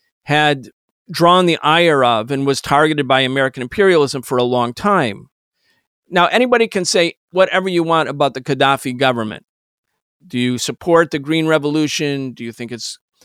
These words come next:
a new kind of socialism? Is it a con job? There's all kinds of things that different people say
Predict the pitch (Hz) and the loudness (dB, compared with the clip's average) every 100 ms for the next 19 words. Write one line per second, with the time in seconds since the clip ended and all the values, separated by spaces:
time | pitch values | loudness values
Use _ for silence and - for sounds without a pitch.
0 | _ _ _ - 135 151 147 147 139 135 | _ _ _ -6 -2 0 0 -2 -4 -4
1 | - 175 165 170 156 143 151 143 135 - | 2 2 2 0 0 0 0 -2 -2 -6
2 | - 123 120 110 - 180 165 160 160 147 | -6 -4 -2 -2 0 2 4 4 2 2
3 | 139 135 - _ - 208 254 240 - 190 | 2 0 -8 _ -4 2 4 4 2 0
4 | 170 151 - 160 147 143 127 156 147 127 | 0 -4 -2 -2 0 -2 -2 -2 -2 -6
5 | - 143 127 117 - 135 123 | -4 -4 -4 -4 0 2 2